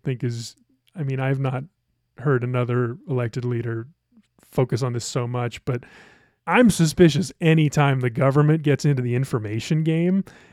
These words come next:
And I know that the Hancock administration has provided funding for that pu-, that newspaper, the Five Points Atlas. And it's edited by this guy, Quan Atlas, who's running for, uh, Candy Setabanka's seat, District nine, next year.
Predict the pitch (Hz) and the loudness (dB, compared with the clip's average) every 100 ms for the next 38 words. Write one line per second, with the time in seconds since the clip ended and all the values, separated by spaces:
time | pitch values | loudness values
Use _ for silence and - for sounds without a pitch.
0 | _ 151 156 147 151 190 185 135 143 147 | _ 0 2 4 4 4 4 2 2 2
1 | 151 143 147 139 131 - 127 135 151 135 | 2 0 0 0 -2 -2 -2 0 0 -2
2 | 127 139 120 117 117 - 117 120 139 - | -2 -2 -2 -2 -4 -4 -6 -2 -4 -2
3 | 131 127 147 _ - 143 147 127 123 131 | -2 -2 -8 _ -4 -4 -2 -4 -4 -4
4 | - 135 135 156 135 131 120 127 147 123 | 0 -2 0 -2 -2 -4 -4 -4 -4 -4
5 | - 131 123 156 165 185 - - _ 180 | -4 -10 -8 -2 0 0 -4 -10 _ -2
6 | 143 151 - 180 175 156 143 143 135 139 | 0 0 2 4 6 4 2 0 0 -4
7 | - 160 151 135 135 131 135 135 120 143 | -2 0 2 0 0 -2 -2 -2 2 2
8 | 143 139 - 127 123 127 123 127 - 143 | 2 -2 0 2 4 4 2 0 -2 -2
9 | 131 - 127 131 131 131 - 127 127 131 | -2 0 0 2 0 -2 -2 -6 -4 -4
10 | - - 165 131 131 127 110 104 - 110 | -4 -4 -2 -2 -2 -2 -6 -10 -12 -10
11 | 104 | -8